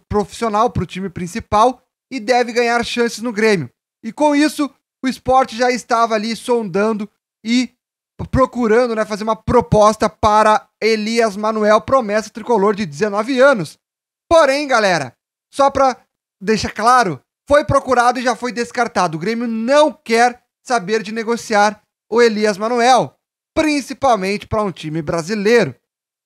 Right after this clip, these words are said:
Principalmente. O Elias Manuel é um jogador que vai ser muito utilizado aqui no Grêmio.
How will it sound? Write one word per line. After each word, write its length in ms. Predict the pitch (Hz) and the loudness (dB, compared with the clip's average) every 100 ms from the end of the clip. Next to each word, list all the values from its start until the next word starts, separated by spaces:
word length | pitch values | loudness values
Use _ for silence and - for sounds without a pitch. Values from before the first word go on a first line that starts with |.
| - | -6
Principalmente. 880 | 240 226 - 240 240 202 185 - - _ _ _ _ - | -4 -4 -6 -4 -2 -2 -4 -6 -16 _ _ _ _ -4
O 80 | 226 | -4
Elias 300 | 233 285 285 | 0 -2 0
Manuel 280 | 285 247 | 0 2
é 40 | 269 | 2
um 40 | |
jogador 340 | 254 240 247 - | 0 0 -2 -4
que 200 | 247 - _ - | -10 -12 _ -14
vai 480 | 170 160 208 294 262 | -8 0 2 2 0
ser 300 | - 254 240 | 0 2 2
muito 760 | 214 226 285 320 - 285 240 | 0 0 0 -2 -2 -2 0
utilizado 600 | 240 175 220 196 190 202 | -2 -4 -6 -4 0 0
aqui 140 | 196 190 | -2 -6
no 100 | 185 | -4
Grêmio. 320 | 151 180 202 | -2 -2 -4